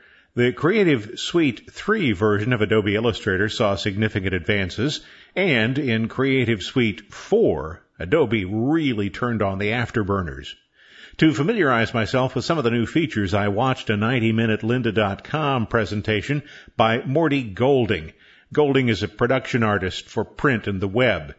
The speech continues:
He's also an Adobe certified expert and Adobe certified print specialist. And he worked for Adobe as the product manager for Illustrator ten and Illustrator C S.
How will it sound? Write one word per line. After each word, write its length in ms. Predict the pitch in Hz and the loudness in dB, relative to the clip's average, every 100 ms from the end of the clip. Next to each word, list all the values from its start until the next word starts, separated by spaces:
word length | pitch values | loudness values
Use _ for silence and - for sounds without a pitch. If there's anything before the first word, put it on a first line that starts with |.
| _ _ _ | _ _ _
He's 240 | - 101 135 | -8 0 2
also 380 | 139 - 113 | 2 2 0
an 80 | 113 | 2
Adobe 460 | 107 85 123 113 107 | -2 0 0 2 0
certified 560 | - 123 113 107 101 | 0 -2 0 0 2
expert 540 | 117 123 - 101 113 - | 0 -2 -4 0 0 -2
and 280 | 127 113 120 | -4 -2 -2
Adobe 400 | 120 113 107 110 | -2 0 2 0
certified 680 | - 101 104 - 107 110 - | 0 -2 -2 0 0 -2 0
print 240 | 202 190 | 0 0
specialist. 640 | - 135 110 120 95 - - _ _ _ | 0 2 2 0 -2 -4 -16 _ _ _
And 180 | 202 208 | -2 0
he 120 | 214 | 0
worked 340 | 220 233 196 - | 2 4 2 0
for 240 | - 110 | -2 0
Adobe 500 | 98 92 101 90 139 | 2 2 2 2 0
as 200 | 135 104 | 0 -2
the 80 | 123 | -2
product 480 | - 135 127 101 - | 2 2 4 0 0
manager 420 | 107 98 87 107 | 0 0 -2 -4
for 220 | - 139 | -4 -4
Illustrator 520 | 123 110 - 110 92 | 0 -2 0 0 0
ten 560 | 87 - 160 135 135 160 - - - | -4 -6 -2 0 2 -2 -6 -20 -8
and 140 | 135 139 | -2 2
Illustrator 800 | 135 127 - 113 98 101 101 _ | 2 2 2 2 2 0 -2 _
C 320 | - - 120 135 | -8 0 2 4
S. 440 | 95 - - - | 2 -2 -10 -10